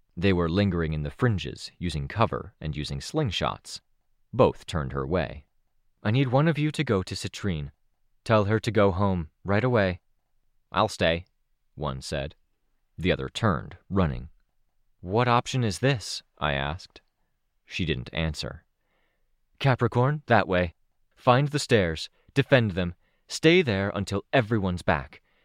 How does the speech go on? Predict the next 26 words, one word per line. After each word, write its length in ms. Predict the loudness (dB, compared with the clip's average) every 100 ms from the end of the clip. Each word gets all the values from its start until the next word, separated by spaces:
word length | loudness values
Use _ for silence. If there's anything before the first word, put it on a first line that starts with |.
| _ 0
They'll 160 | 2
pass 340 | 2 2 0 0
through 280 | -2 -2 0
once." 540 | 0 -2 -4 -16 -18 _ _ _ _ _ _
She 220 | -6 -2
extended 400 | -2 0 -2 -2
an 100 | -2
arm, 380 | 0 0 -2 -8 -12
pointing. 440 | -4 -2 -2 -6 -10 _ _ _ _ _
Pointing 360 | 2 4 2 2
fucking 380 | 2 2 0 -2
through 800 | -6 -6 2 4 6 4 0 -4
the 160 | 0
mess 260 | 2 2 -2
of 160 | -10
capes 380 | -2 -2 -2 -4
with 160 | -6 -4
flashlights, 800 | -2 0 0 -4 -6 -8 -14 -18 _ _
teachers 420 | -2 0 -2 -6
elite, 460 | -6 -4 -2 -4 -6 _ _ -10
and 200 | -6 -4
innumerable 800 | -2 0 2 0 -2 -6 -8 -10
thralls. 640 | -4 0 2 0 -8 -14 -18 _ _ _ _ _ -10
"I'm 200 | -6 0
going 260 | 2 2
alone, 500 | 0 0 2 2 -2